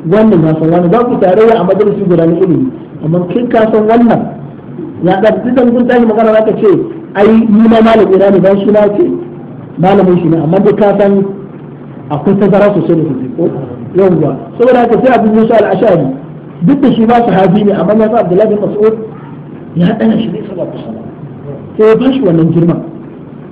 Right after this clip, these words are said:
Yace, "Ra'aytu fil masjid qauman." Yace, "Na ga wasu mutane fa a masallaci. Hilaqan, hilqa, halqa, halqa. Abin nan tawaga, tawaga.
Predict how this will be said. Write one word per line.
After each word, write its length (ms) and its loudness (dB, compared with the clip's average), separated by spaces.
Yace, 220 0
"Ra'aytu 560 2
fil 140 0
masjid 400 0
qauman." 340 0
Yace, 200 -2
"Na 160 0
ga 120 -4
wasu 180 0
mutane 320 0
fa 100 -2
a 40 -10
masallaci. 560 -8
Hilaqan, 600 2
hilqa, 400 -2
halqa, 340 -4
halqa. 400 -4
Abin 300 2
nan 240 0
tawaga, 380 0
tawaga. 400 -2